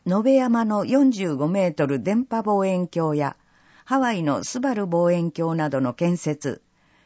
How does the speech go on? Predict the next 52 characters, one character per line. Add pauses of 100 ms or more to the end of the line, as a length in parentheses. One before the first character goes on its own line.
(140)
星
間
分
子
の
発
見
な
ど
を
行
う
一 (140)
方
で、 (540)
星
や
星
座
に
ま
つ
わ
る
物
語
へ
の
造
詣
も
深
く、 (560)
ア
ジ
ア
各
国
の
星
や
星
座
の
伝
承
民
話
を
集
め
た